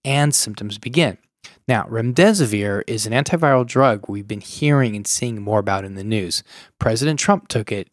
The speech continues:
actually, during his treatment for covid nineteen. And another drug that has been mentioned has been the antibody treatment called Regeneron. But we're not sure how well these drugs work against covid. And by no means should they be considered a cure for covid without further research.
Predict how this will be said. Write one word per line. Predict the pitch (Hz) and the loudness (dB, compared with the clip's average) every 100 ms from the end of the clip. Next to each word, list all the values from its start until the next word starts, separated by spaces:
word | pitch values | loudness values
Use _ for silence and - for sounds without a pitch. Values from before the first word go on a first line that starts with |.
| - | -12
actually, | 104 - 123 147 | -8 -4 0 0
during | 123 123 | 0 -2
his | 123 | -4
treatment | - 151 117 110 | 0 0 -2 -10
for | 104 | -4
covid | 113 104 101 | -2 -2 -6
nineteen. | 101 98 143 117 92 - - - | -8 -6 -2 -4 -6 -18 -20 -8
And | 139 135 | 0 4
another | 139 160 185 | 6 4 6
drug | 190 180 | 4 6
that | 165 | 4
has | 151 | 2
been | - 143 | 2 2
mentioned | 139 151 - 180 165 | 2 2 2 0 0
has | - 143 | -2 -4
been | - 123 117 | 2 2 2
the | 113 113 110 - | 0 0 -2 -6
antibody | - 98 147 151 110 101 | -10 0 0 2 -2 -2
treatment | 98 - 123 120 117 | -4 -2 -2 -2 -10
called | - 110 107 | 0 0 2
Regeneron. | 110 185 196 101 90 - _ _ - - - - | 0 2 2 0 -4 -12 _ _ -20 -20 -16 0
But | 135 | 2
we're | 139 | 4
not | 170 226 - | 4 4 2
sure | - 165 156 156 | 4 6 6 6
how | - 143 135 | 4 4 4
well | 127 123 123 | 6 4 2
these | 120 - | -2 -2
drugs | 120 110 104 104 | 0 0 -2 -6
work | 107 110 - | 2 2 2
against | 101 104 98 - | -6 -6 -4 -6
covid. | - 107 92 78 - - - _ - | -2 -2 -2 -10 -14 -20 -20 _ -4
And | 131 135 127 | 2 2 2
by | 107 | -2
no | 107 120 131 | 0 4 4
means | 127 113 107 | 4 -2 -2
should | - 110 | -2 0
they | 104 110 | -2 -4
be | 113 | -4
considered | 110 - 107 101 95 | -6 -2 -2 -2 -8
a | |
cure | - - 135 123 | -10 2 4 4
for | 117 | 0
covid | - 104 95 95 | -6 -8 -8 -10
without | 95 98 - 113 104 | -10 -10 -4 -2 -2
further | - 107 98 | -4 -6 -6
research. | 104 104 - - - - | -6 -4 -4 -6 -10 -12